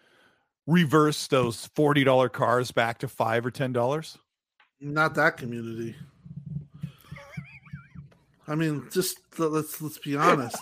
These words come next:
Speaker 1: <laughs>
Speaker 2: X, uh, Xbox is, everyone's saying they're in last place and, and, and this
Speaker 1: We
Speaker 2: and that,
Speaker 1: literally
Speaker 2: but
Speaker 1: took a
Speaker 2: we
Speaker 1: double price hike for Xbox Live and turned it around in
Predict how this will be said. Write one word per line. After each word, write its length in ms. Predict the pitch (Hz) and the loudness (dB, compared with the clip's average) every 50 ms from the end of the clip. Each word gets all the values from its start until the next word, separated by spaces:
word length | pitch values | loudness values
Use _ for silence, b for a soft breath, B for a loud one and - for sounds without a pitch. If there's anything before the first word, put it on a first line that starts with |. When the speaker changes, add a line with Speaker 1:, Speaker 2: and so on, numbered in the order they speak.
| - - - - | -14 -18 -20 -20
Speaker 1:
<laughs> 240 | - - - - | -20 -20 0 4
Speaker 2:
X, 240 | 190 202 196 - - - | 6 6 6 4 2 6
uh, 100 | 214 214 202 - | 6 6 8 8
Xbox 720 | 202 226 220 - - - - 208 196 196 185 - - - | 8 8 8 6 2 2 8 10 12 12 10 8 2 0
is, 320 | 185 170 165 151 139 - 302 320 302 B B B B - | 2 2 2 0 -2 -8 -10 -10 -12 B B B B 4
everyone's 460 | 190 190 190 208 208 196 202 190 190 | 6 8 10 10 10 10 8 4 4
saying 240 | - 208 196 185 180 | 4 4 6 6 4
they're 200 | 185 175 175 170 | 4 4 2 2
in 100 | 160 156 | 2 4
last 300 | 165 175 170 165 165 - | 4 4 4 4 2 -4
place 540 | - - 175 180 180 180 175 165 - - - | -6 -2 0 2 2 2 0 -2 -6 -8 -6
and, 280 | 147 143 139 139 135 127 b b b b b b b b - | -6 -4 -4 -6 -8 -10 b b b b b b b b -6
and, 460 | 151 143 143 139 135 131 131 135 139 | -4 -2 -2 -2 -4 -4 -6 -8 -6
and 420 | 139 139 139 135 131 127 131 123 - | -6 -4 -4 -4 -4 -6 -10 -12 -10
this 180 | 143 139 165 151 | -4 0 2 4
Speaker 1:
We 80 | 208 208 | 4 4
Speaker 2:
and 140 | 202 196 - | 4 4 6
that, 60 | 190 | 6
Speaker 1:
literally 440 | 196 - - 214 202 190 - - 165 | 6 6 6 6 6 6 4 4 2
Speaker 2:
but 60 | - | 0
Speaker 1:
took 320 | - - 202 185 175 - - | 0 2 2 2 2 0 0
a 140 | 147 156 170 | 0 0 2
Speaker 2:
we 120 | 147 185 196 | 2 6 6
Speaker 1:
double 300 | 170 151 151 175 170 156 | 6 6 6 4 0 0
price 420 | - - 165 151 147 147 - - | 0 0 2 2 2 2 0 -2
hike 300 | - 147 139 131 131 - | 0 2 2 2 0 -2
for 180 | - 143 131 131 | -4 -6 -6 -2
Xbox 560 | - 143 139 131 - - 143 131 123 - - | 0 0 0 0 0 2 2 2 2 0 -2
Live 320 | 131 127 120 123 123 123 | 0 2 2 4 2 2
and 120 | 120 117 110 | 0 -4 -6
turned 220 | - - 147 143 | -6 -6 -2 -2
it 120 | 139 123 120 | -2 -2 -2
around 280 | 120 120 117 120 120 | -2 0 0 0 0
in 100 | 117 110 | -2 -4